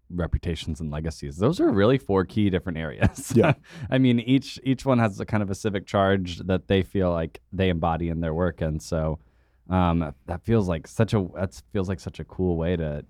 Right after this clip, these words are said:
Speaker 1: craft your own lane too. So that's
Speaker 2: Yeah.
Speaker 1: awesome.
Speaker 2: <laughs> Yeah. Yeah, it was an interesting expe-, interesting experiences, all of 'em.
Speaker 1: Oh, yeah, for sure. So, I, I mean, I feel like this is kinda tied into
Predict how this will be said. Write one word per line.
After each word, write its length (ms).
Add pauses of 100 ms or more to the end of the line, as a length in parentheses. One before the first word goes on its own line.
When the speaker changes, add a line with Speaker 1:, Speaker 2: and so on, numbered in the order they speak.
Speaker 1:
craft 300
your 120
own 180
lane 360
too. 460
So 420 (240)
that's 140
Speaker 2:
Yeah. 120
Speaker 1:
awesome. 280 (100)
Speaker 2:
<laughs> 80
Yeah. 180 (880)
Yeah, 100
it 80
was 140
an 80
interesting 480
expe-, 300
interesting 420
experiences, 680
all 240
of 140
'em. 160
Speaker 1:
Oh, 240
yeah, 240
for 180
sure. 260 (100)
So, 360
I, 220
I 40
mean, 160
I 60
feel 180
like 160
this 160
is 120
kinda 220
tied 360
into 680